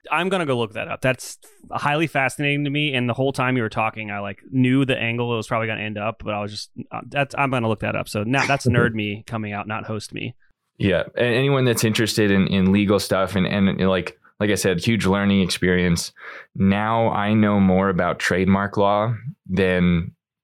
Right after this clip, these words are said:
Speaker 2: I think any entrepreneur should, should ever know, unless you're an attorney, obviously. Um, so it's, it's unfortunate, um,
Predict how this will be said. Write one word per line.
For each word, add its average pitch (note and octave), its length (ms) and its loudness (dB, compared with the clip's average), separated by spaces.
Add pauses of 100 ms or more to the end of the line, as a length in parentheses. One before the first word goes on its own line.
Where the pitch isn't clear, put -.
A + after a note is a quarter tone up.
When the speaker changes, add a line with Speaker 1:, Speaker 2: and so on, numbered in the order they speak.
Speaker 2:
I F2+ 260 -2
think F2+ 260 0
any G2 320 2
entrepreneur F2 540 0
should, E2 360 0
should F2 160 2
ever E2 220 2
know, D#2+ 200 2
unless D2+ 240 0
you're E2+ 120 2
an D2+ 60 0
attorney, C2 360 0
obviously. C#2+ 400 0 (460)
Um, F2 560 0 (120)
so F2 640 2
it's, F#2 360 -2
it's F#2 200 0
unfortunate, A#2+ 720 0 (380)
um, F#2 480 2